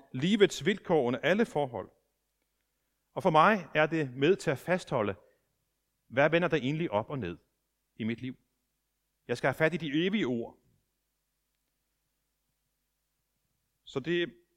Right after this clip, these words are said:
hjælper mig til at fastholde kursen, også når aktiekurserne svinger, eller klimaudfordringerne truer, eller frygten er ved at løbe af med mig. For de her ord om, hvad der skete, da Guds ord blev kød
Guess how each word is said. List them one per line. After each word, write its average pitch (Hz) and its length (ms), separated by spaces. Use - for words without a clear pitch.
hjælper 180 260
mig 156 160
til 139 80
at 123 60
fastholde 147 480
kursen, 202 580
også 185 260
når 165 100
aktiekurserne 156 680
svinger, 147 380
eller 131 200
klimaudfordringerne 160 880
truer, 185 420
eller 131 180
frygten 160 640
er 120 100
ved 123 100
at 117 60
løbe 110 360
af 127 160
med 104 140
mig. 80 200
For 135 80
de 165 120
her 180 180
ord 165 280
om, 147 200
hvad 120 160
der 104 80
skete, 165 540
da 92 60
Guds - 540
ord 151 260
blev 135 120
kød 170 320